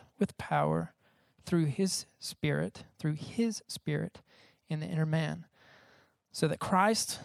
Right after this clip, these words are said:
may dwell in your hearts through faith." The word dwell here is the Greek word ket-, ketoikio,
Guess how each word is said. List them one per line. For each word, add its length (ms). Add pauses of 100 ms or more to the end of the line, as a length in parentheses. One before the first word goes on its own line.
(120)
may 140
dwell 800
in 160
your 140
hearts 680 (1200)
through 360 (140)
faith." 400 (280)
The 80
word 240 (160)
dwell 440
here 600 (840)
is 240
the 100
Greek 360
word 300 (280)
ket-, 180 (880)
ketoikio, 1120